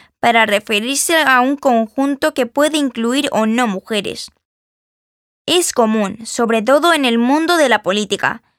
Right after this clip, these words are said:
duplicar los sustantivos para evitar el machismo. Los españoles y las españolas quieren votar.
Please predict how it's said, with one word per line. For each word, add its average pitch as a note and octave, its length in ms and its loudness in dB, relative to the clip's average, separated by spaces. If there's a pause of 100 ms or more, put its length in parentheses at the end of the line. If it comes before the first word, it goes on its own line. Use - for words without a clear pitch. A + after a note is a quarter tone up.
(320)
duplicar A#3 680 0
los G#3 220 -2
sustantivos A3 840 -4
para B3 300 2
evitar G#3 360 -2
el D4 140 2
machismo. G#3+ 720 -4 (520)
Los A#3+ 220 -2
españoles C4+ 720 0
y B3+ 60 -2
las A3+ 200 0
españolas B3+ 760 -2
quieren C#4+ 420 0
votar. G#3 480 0